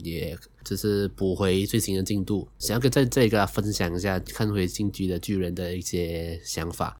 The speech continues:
今天这一集不会完整的分享啦，但是想要稍微讲一下最近重看的心得。因为最近他，啊，进击的巨人就最近要完结了嘛，然后身边的朋友都很多人在推荐我，然后我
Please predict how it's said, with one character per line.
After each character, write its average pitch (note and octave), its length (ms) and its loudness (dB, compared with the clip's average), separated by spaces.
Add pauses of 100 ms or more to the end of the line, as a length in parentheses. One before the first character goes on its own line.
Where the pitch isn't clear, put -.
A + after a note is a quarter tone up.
(120)
今 B2 100 2
天 B2 120 8
这 C3+ 80 10
一 B2 40 10
集 A2+ 120 6
不 A2+ 120 2
会 A2+ 140 6
完 G2 220 4
整 E2+ 120 -2
的 F2 80 -2
分 E2+ 160 -2
享 E2 220 -2
啦， D#2+ 140 -6
但 F2+ 120 -4
是 F#2 280 -4
想 E2+ 160 -6
要 F2 80 -4
稍 F#2+ 180 -2
微 F2+ 100 2
讲 E2+ 240 -2
一 F#2+ 60 -2
下 G#2 260 2 (160)
最 A#2+ 140 0
近 A2+ 300 4
重 F#2+ 240 0
看 A2+ 180 0
的 G2 100 4
心 F2+ 280 0
得。 E2 260 -6 (180)
因 A#2+ 120 -2
为 C3 100 6
最 C3 160 4
近 C3 240 4
他， G2+ 500 2 (220)
啊， E2+ 380 0
进 G#2 160 -2
击 G#2 60 2
的 G#2 40 0
巨 A#2 100 2
人 G2+ 120 6
就 G2+ 40 0
最 G#2+ 140 2
近 A2 80 0
要 G#2 100 2
完 F2 220 0
结 D#2+ 220 -4
了 D#2 80 -4
嘛， A#1+ 160 -8 (260)
然 E2 100 -4
后 E2+ 520 -4
身 G2+ 200 -2
边 G2+ 120 0
的 F2+ 60 0
朋 G2 100 -2
友 F#2 80 0
都 F2 160 0
很 F2+ 80 -2
多 F2 100 -4
人 F2 80 -2
在 F2 120 -2
推 F2 180 -2
荐 F2 160 0
我， D#2 280 -6
然 - 140 -8
后 F2 140 -4
我 D#2+ 160 -8